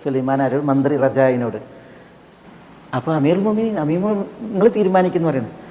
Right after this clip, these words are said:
അപ്പോൾ പറയുന്നത്, "ഞാൻ എൻ്റെ മകനെ ആക്കാം, സുലൈമാൻ തൻ്റെ മകനെ ആക്കാമെന്ന്" പറയുന്നത്. പറഞ്ഞു, "മകൻ ഇവിടെ സ്ഥലത്തില്ല, സ്ഥലത്തില്ലാത്ത ഒരാളെങ്കിലും ഖലീഫയാക്കിയിട്ട്." അപ്പം മറ്റേ മകനുണ്ട് അറിയാം, രണ്ടാമത്തെ മകൻ. പറഞ്ഞാൽ ചെറുതാണ്, അതിനെ ഏൽപ്പിക്കാൻ പറ്റൂല. ആര്? റജാ പറയാണ്, റജാവിന് അത്ര നല്ല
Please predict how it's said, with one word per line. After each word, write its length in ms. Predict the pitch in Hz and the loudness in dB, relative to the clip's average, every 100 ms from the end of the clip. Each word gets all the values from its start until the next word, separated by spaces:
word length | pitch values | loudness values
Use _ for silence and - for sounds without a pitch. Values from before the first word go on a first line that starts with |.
| - - 156 | -20 -10 -4
അപ്പോൾ 140 | 170 | 0
പറയുന്നത്, 280 | 165 170 160 | 0 0 0
"ഞാൻ 80 | 165 | 2
എൻ്റെ 220 | 160 151 | 0 -2
മകനെ 320 | 151 143 156 | -2 0 0
ആക്കാം, 300 | 139 127 110 - | 0 -2 -8 -8
സുലൈമാൻ 460 | 143 131 135 151 165 | -4 -2 -2 -4 -4
തൻ്റെ 180 | 156 151 | -6 -4
മകനെ 280 | 156 143 151 | -2 0 -2
ആക്കാമെന്ന്" 300 | 143 135 117 | -2 -4 -6
പറയുന്നത്. 220 | 107 - - - - | -12 -18 -20 -20 -14
പറഞ്ഞു, 160 | 139 170 | -10 -8
"മകൻ 240 | 151 151 | -6 -6
ഇവിടെ 140 | 175 175 | -6 -4
സ്ഥലത്തില്ല, 560 | 185 165 - 151 139 - | -4 -4 -4 -4 -6 -6
സ്ഥലത്തില്ലാത്ത 480 | 139 127 165 165 160 | -8 -4 0 0 0
ഒരാളെങ്കിലും 480 | 165 156 160 165 160 - - - - | -2 -2 -4 -6 -6 -12 -18 -14 -6
ഖലീഫയാക്കിയിട്ട്." 640 | 139 147 175 165 170 165 185 - - - | -4 -2 -2 -2 -6 -8 -14 -18 -20 -4
അപ്പം 200 | 156 175 | 0 2
മറ്റേ 240 | 165 - 190 | 2 4 4
മകനുണ്ട് 460 | 202 180 175 156 | 6 4 4 4
അറിയാം, 240 | 147 131 120 | 4 4 2
രണ്ടാമത്തെ 420 | 131 135 139 143 | 2 2 2 0
മകൻ. 180 | 135 123 | -2 -2
പറഞ്ഞാൽ 160 | 151 202 | -2 0
ചെറുതാണ്, 520 | 208 180 180 160 - - - 147 | 2 4 6 4 2 -12 -12 -6
അതിനെ 160 | 156 | -2
ഏൽപ്പിക്കാൻ 460 | 165 - 135 143 151 | -2 -4 -4 -2 0
പറ്റൂല. 300 | 147 135 127 | 0 -2 -4
ആര്? 260 | - 139 156 143 | -4 -4 -2 -2
റജാ 240 | 151 175 185 | 4 6 6
പറയാണ്, 360 | 190 175 139 | 6 2 2
റജാവിന് 240 | 127 147 175 | 0 0 2
അത്ര 160 | 185 202 | 0 0
നല്ല 220 | 202 | 2